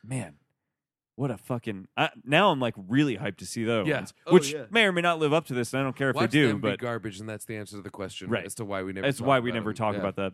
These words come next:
Speaker 1: the Psycho sequels.
Speaker 2: Then again, when we were at Mahoning Drive-In last week, there was a big Psycho four poster in
Speaker 1: Yeah.
Speaker 2: the snack bar, so
Speaker 1: Yep.
Speaker 2: maybe there's love.
Speaker 1: And I know Perkins directed the third one,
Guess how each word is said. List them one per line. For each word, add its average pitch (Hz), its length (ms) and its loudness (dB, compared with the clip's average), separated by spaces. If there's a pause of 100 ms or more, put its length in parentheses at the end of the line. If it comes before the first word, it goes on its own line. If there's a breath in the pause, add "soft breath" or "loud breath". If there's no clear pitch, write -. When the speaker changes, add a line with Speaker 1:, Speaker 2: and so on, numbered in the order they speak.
(100)
Speaker 1:
the 95 80 -12
Psycho 98 260 -8
sequels. 87 80 -14
Speaker 2:
Then 131 140 -2
again, 185 320 -2
when 147 100 -4
we 151 80 -4
were 156 80 -4
at 151 160 -4
Mahoning 156 380 -2
Drive-In 156 420 -2
last 117 240 -6
week, 123 200 -6
there 123 100 -6
was 110 100 -8
a 110 60 -8
big 135 220 -4
Psycho 147 360 -6
four 151 240 -10
poster 113 380 -6
in 131 40 4
Speaker 1:
Yeah. 190 100 10
Speaker 2:
the - 40 -4
snack 135 280 -4
bar, 87 180 -8
so - 160 -6
Speaker 1:
Yep. 95 160 0 (340 soft breath)
Speaker 2:
maybe 113 200 -4
there's 110 200 -8
love. 98 240 -12
Speaker 1:
And 143 140 0
I - 20 0
know 180 140 4
Perkins 170 400 -4
directed 151 360 0
the 120 60 -12
third 170 240 -2
one, 131 220 -4